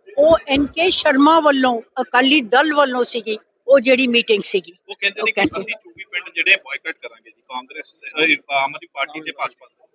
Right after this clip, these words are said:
Speaker 1: ਦੇਖੋ, ਮੇਰੀ ਗੱਲ ਹੋ ਰਹੀ ਹੈ, ਮੈਂ ਉਹਨਾਂ ਦਾ ਪੂਰਾ ਸਾਥ ਦਿੱਤਾ ਹੈ ਔਰ ਮੈਂ ਜਾਊਂਗੀ ਪਿੰਡਾਂ 'ਚ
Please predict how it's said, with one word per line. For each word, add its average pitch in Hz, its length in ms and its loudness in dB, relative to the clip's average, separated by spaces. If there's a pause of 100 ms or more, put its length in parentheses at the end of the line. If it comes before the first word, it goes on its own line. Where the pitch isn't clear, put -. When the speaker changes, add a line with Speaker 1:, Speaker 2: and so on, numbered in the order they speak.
(520)
Speaker 1:
ਦੇਖੋ, 277 420 4 (840)
ਮੇਰੀ 269 320 4
ਗੱਲ 269 280 4
ਹੋ 233 220 4
ਰਹੀ 240 220 2
ਹੈ, 247 140 0
ਮੈਂ 226 300 2
ਉਹਨਾਂ 285 420 2
ਦਾ 302 120 2
ਪੂਰਾ 311 440 0
ਸਾਥ 220 440 -2
ਦਿੱਤਾ 262 340 0
ਹੈ 277 60 -2 (760)
ਔਰ 254 400 6
ਮੈਂ 247 320 4
ਜਾਊਂਗੀ 277 400 2
ਪਿੰਡਾਂ 202 380 0
'ਚ - 160 -12